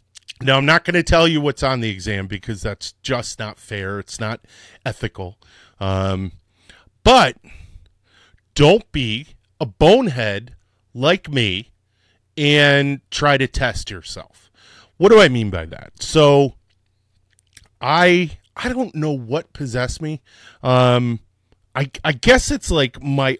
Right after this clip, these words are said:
old school concept of, you know, if I, if I,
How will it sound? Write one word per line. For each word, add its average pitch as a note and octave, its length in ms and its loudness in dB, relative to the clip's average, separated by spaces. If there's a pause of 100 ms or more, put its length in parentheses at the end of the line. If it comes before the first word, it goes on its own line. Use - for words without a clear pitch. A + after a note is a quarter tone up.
old D#3+ 320 -2
school D#3 720 -4
concept C#3+ 920 -8 (1080)
of, B2 920 0 (300)
you B2+ 140 -8
know, B2 200 -2
if - 160 -10
I, B2+ 120 -10 (100)
if B2 160 -10
I, G#2 180 -6